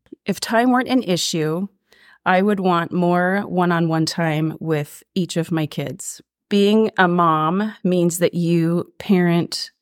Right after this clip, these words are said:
four different ways for four different kids, and it's so hard to meet all of their needs all the time.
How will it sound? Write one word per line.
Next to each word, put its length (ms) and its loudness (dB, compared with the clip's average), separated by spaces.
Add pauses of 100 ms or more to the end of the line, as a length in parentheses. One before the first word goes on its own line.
(300)
four 520 0
different 380 2
ways 460 0
for 180 -2
four 400 2
different 420 -2
kids, 400 -4
and 140 0
it's 160 -4
so 320 2
hard 280 2
to 120 2
meet 320 4
all 200 2
of 180 0
their 160 2
needs 600 0 (100)
all 140 -2
the 80 -6
time. 480 -8